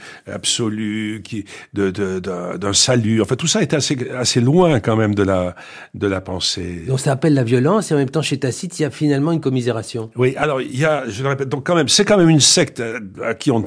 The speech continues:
Speaker 1: n'a pas tellement envie de faire de cadeaux, mais on, ce sont aussi des gens, des hommes, des, des braves gens, au fond. Et ce que montre ici très parfaitement, euh, Tacite, c'est que là, le,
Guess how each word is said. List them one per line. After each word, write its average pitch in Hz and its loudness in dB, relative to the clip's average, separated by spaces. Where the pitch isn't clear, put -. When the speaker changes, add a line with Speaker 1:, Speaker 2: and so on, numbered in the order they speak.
Speaker 1:
n'a 107 -2
pas 131 -6
tellement 110 0
envie 101 0
de 87 -6
faire 92 -6
de 90 -6
cadeaux, 127 -6
mais 196 4
on, 180 4
ce 196 -2
sont 147 -2
aussi 143 -2
des 110 0
gens, 151 4
des 107 0
hommes, 151 4
des, 104 -2
des 95 -2
braves 92 -6
gens, 127 -2
au 101 -4
fond. 85 -10
Et 120 2
ce - 0
que 95 0
montre 92 -4
ici 90 -6
très - -12
parfaitement, 87 -8
euh, 87 -10
Tacite, - -2
c'est - -2
que - -6
là, 104 2
le, 85 -2